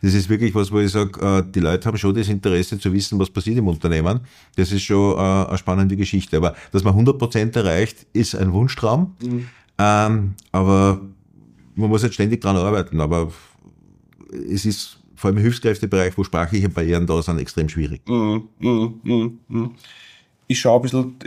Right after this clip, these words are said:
Speaker 2: wir, wir, wir nähern uns leider schon dem Ende. Wir, wir schauen in die Zukunft ein bisschen, wie, wie, wo geht's hin? Was nehmt ihr euch vor? Was nehmen Sie sich vor? Für das, für das, für die Firma, für, für den österreichischen Markt?
Speaker 1: Also weiterhin erfolgreich zu wachsen. Ich habe noch circa zwölf Jahre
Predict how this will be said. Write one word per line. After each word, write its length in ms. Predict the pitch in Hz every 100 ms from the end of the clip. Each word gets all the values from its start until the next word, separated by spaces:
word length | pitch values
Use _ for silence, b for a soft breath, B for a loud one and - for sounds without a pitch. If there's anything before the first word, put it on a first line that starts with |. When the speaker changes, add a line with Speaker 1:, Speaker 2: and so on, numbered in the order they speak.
| 87 - -
Speaker 2:
wir, 380 | 104 - 120 -
wir, 200 | 123 -
wir 100 | 131
nähern 220 | 120 113
uns 120 | 131 131
leider 180 | 113 123
schon 140 | 139
dem 100 | 131
Ende. 340 | 107 147 127 120 B B - - _ - -
Wir, 180 | 131 -
wir 100 | 135
schauen 200 | 131 123
in 60 | 135
die 100 | 131
Zukunft 420 | - 135 131 -
ein 80 | 143
bisschen, 240 | 120 120 117 _ _ -
wie, 160 | 131 127 _ _ -
wie, 300 | 110 131 -
wo 200 | 117 147
geht's 260 | 151 147 -
hin? 320 | 156 143 110
Was 160 | 117
nehmt 260 | 131 127 -
ihr 60 | 135
euch 80 |
vor? 400 | 120 - 123 104
Was 160 | 110 127
nehmen 220 | 135 135
Sie 160 | 127 156
sich 240 | 139 131
vor? 260 | - 107 101 - _ _ _ _
Für 160 | - 135
das, 160 | 127
für 160 | 127 135
das, 100 | 123
für 240 | - -
die 60 | 123
Firma, 420 | - 147 151 151
für, 180 | 147 113
für 140 | - 131
den 80 |
österreichischen 440 | 123 - 120 110 113
Markt? 220 | 104 98
Speaker 1:
Also 140 | 95
weiterhin 300 | 92 92 117
erfolgreich 480 | 113 98 101 107 98
zu 140 | - 82
wachsen. 400 | 78 - 147 160
Ich 100 | 98
habe 420 | 90 95 90 90 82
noch 220 | 90 -
circa 360 | - 85 90 78 -
zwölf 320 | - 85 92
Jahre 400 | 76 65 101 139